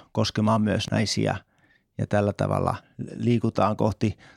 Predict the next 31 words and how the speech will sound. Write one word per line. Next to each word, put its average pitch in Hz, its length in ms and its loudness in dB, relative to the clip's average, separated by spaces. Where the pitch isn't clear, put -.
tasa-arvoisempaa 107 960 4
suuntaan, 104 520 2
mutta 107 380 -2
jos 107 300 -4
itse 104 220 -4
tähän 107 280 0
saan 107 180 2
kommentoida, 107 560 2
niin 107 140 0
eihän 98 240 2
se 107 100 0
siitä 107 280 0
tee 107 240 -2
millään 104 320 2
muotoa 104 280 0
tasa-arvosta, 101 720 0
kun 98 140 -2
jos, 107 240 -2
jos 101 140 -2
se 101 100 0
yhä 110 280 4
on 110 100 0
se 107 100 -2
tilanne, 101 400 0
että 98 200 -6
se 101 120 -2
on 101 80 0
miehille 110 240 0
pakollinen 101 460 0
ja 95 100 0
naisille 104 440 0